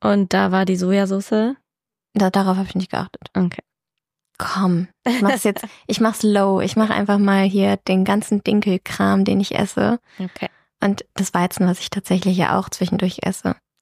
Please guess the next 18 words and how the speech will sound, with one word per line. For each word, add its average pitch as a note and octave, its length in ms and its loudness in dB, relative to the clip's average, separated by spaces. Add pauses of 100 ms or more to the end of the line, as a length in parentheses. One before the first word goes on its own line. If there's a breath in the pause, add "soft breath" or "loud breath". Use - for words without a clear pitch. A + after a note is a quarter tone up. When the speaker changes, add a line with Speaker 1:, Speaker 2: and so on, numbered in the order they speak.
(160)
Speaker 2:
Lass F#3+ 140 -2
ich - 80 -10
jetzt F#3+ 200 -4
mal F#3+ 120 2
alles G3 240 -6
weg. - 340 -4 (1000)
Speaker 1:
Okay, C#4 280 -2 (200)
aber G#3+ 180 -2
versprich G#3+ 440 -4
mir, A3+ 100 0
dass G#3 160 -2
du A3 60 -6
Dienstag G3+ 540 0
dich F#3+ 220 -2
einmal F#3 200 2
pieksen - 400 -4
lässt. F3 240 -2
Speaker 2:
Ja. A3 640 0